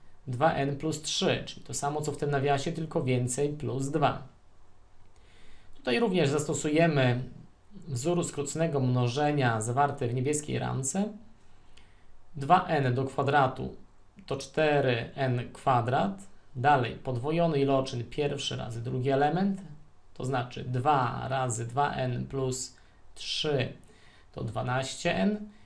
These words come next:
i ostatni element do kwadratu to dziewięć. Tutaj podobnie,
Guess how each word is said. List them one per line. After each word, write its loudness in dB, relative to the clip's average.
i -4
ostatni 2
element 4
do 2
kwadratu 2
to -2
dziewięć. 0
Tutaj 0
podobnie, 4